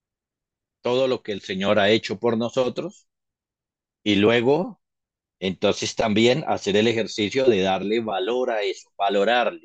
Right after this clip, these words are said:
y que el valor que le estemos dando a lo que hemos recibido sea conforme a las Escrituras.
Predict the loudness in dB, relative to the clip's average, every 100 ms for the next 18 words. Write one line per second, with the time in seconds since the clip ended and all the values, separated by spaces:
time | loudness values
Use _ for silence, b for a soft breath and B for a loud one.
0 | -18 -20 _ -4 -4 0 0 4 4 4
1 | 0 -2 0 -2 -2 -4 -4 -6 _ 2
2 | 2 2 0 -2 -4 _ _ _ _ _
3 | _ 0 2 2 2 2 0 -6 -18 _
4 | _ _ -10 -4 -4 0 0 2 2 2
5 | 2 2 2 2 2 0 -2 -2 -4 -6
6 | -4 -2 0 0 -2 -4 -8 _ _ _
7 | -2 2 2 0 -4 -6 -4 -6 -4 -6
8 | -8 -12 -20